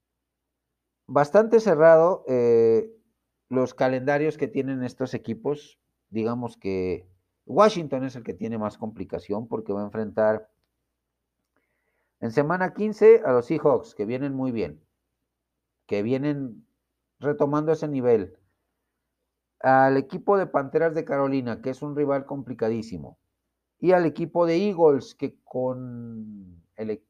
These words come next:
el cambio de quarterback se ha notado una nueva mentalidad en el equipo de los Eagles,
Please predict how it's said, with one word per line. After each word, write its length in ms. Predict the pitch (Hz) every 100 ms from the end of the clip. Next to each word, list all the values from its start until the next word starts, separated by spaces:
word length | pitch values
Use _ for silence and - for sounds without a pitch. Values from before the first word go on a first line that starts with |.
| _ _ _ _ _ _ _
el 240 | - 117 113
cambio 300 | 160 185 180
de 140 | 151
quarterback 600 | 147 165 170 147 160 165 _
se 200 | _ -
ha 80 | 135
notado 800 | 147 147 - 139 139 139 139 - _ _ _ _ _
una 260 | 139 151
nueva 340 | 139 131 131 131
mentalidad 800 | 120 107 98 95 98 110 113 113
en 140 | 101
el 100 | 92
equipo 480 | 87 - 95 - 95
de 120 | 95
los 380 | 85 92 92 - _ _ _ _ _ _ _ _ _ -
Eagles, 640 | 208 175 143 110 - -